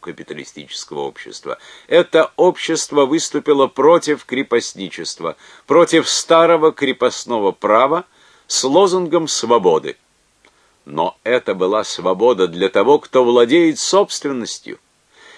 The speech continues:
И когда крепостное право было разрушено, что произошло к концу восемнадцатого, началу девятнадцатого века, в России это произошло позднее других стран, в тысяча восемьсот шестьдесят первом году,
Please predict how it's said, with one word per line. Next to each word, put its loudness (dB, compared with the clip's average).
И 0
когда 4
крепостное 0
право 4
было 2
разрушено, -2
что -2
произошло 0
к -20
концу -2
восемнадцатого, -8
началу -4
девятнадцатого -8
века, -8
в 0
России 0
это -6
произошло -8
позднее -6
других -10
стран, -4
в -20
тысяча -12
восемьсот -12
шестьдесят -14
первом -14
году, -6